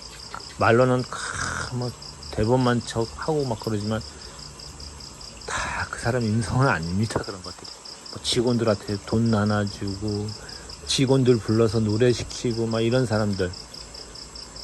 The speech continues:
그걸 좋다고 또 박수 치면서 거기서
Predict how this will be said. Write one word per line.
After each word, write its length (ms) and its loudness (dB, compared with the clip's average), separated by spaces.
그걸 380 8
좋다고 560 4
또 100 6
박수 400 -4
치면서 460 2
거기서 360 0